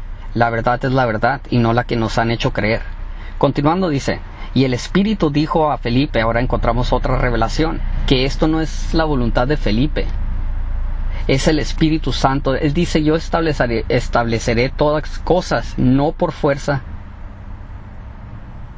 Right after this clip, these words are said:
no por poder, sino por mi Espíritu". Eso lo encontramos en el libro del profeta Zacarías, Zacarías. Continuando, el Espíritu le dice muy claramente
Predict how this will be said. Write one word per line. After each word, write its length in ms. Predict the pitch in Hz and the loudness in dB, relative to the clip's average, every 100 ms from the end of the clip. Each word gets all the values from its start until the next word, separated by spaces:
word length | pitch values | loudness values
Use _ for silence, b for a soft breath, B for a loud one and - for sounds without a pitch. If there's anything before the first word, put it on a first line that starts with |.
| - | 0
no 260 | 127 143 156 | 2 4 2
por 220 | - 160 | 0 -2
poder, 380 | - 123 127 123 | 2 2 2 0
sino 340 | - 123 117 | 0 2 2
por 260 | 113 120 110 | 0 -2 2
mi 120 | 110 | 0
Espíritu". 720 | 104 - - 135 135 107 - - - - | 0 -6 0 0 0 -6 -10 -10 -12 -2
Eso 200 | 117 135 | 0 2
lo 80 | 127 | 2
encontramos 480 | 113 117 113 123 123 | 0 0 0 2 0
en 80 | |
el 100 | 110 | 2
libro 220 | 107 123 127 | 2 2 0
del 120 | 110 | 0
profeta 680 | 113 107 107 127 117 101 - - - | -4 -4 -2 0 0 -2 -6 -12 -10
Zacarías, 600 | - 117 - 127 78 - | -2 -2 0 -2 -4 -10
Zacarías. 800 | - - 110 104 131 - - - B B B B - - - - - - - - - - - - - - - - | -8 -6 -2 0 0 -2 -8 -14 B B B B -16 -16 -16 -14 -14 -14 -14 -14 -14 -14 -14 -14 -12 -14 -12 -2
Continuando, 540 | 143 120 123 143 151 | -2 0 2 2 2
el 80 | 135 | 0
Espíritu 600 | 110 - 165 202 190 127 | -4 -2 0 2 2 0
le 160 | 120 110 | 0 0
dice 320 | 143 175 156 | 0 0 2
muy 160 | 139 135 | 2 2
claramente 680 | 147 143 139 139 139 127 | 2 2 2 0 -2 -8